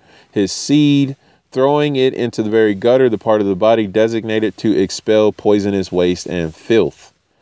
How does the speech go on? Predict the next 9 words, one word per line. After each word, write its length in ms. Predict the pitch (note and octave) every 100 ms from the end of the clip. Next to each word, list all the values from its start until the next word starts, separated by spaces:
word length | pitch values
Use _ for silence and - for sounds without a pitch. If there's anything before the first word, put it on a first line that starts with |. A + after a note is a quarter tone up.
| _ -
Sodomy 440 | - G#2 A2 A2+
degrades 480 | A2 A2 A2+ A2+ G#2
both 340 | G#2 G#2+ G#2+
the 80 | F#2+
passive 440 | - F#2+ F#2+ G2
partner, 420 | - D#3 F3 G3+ - _ _ _ -
who 160 | C#3
is 100 | C#3+
subjugated 800 | - B2+ B2 A#2 B2 B2 B2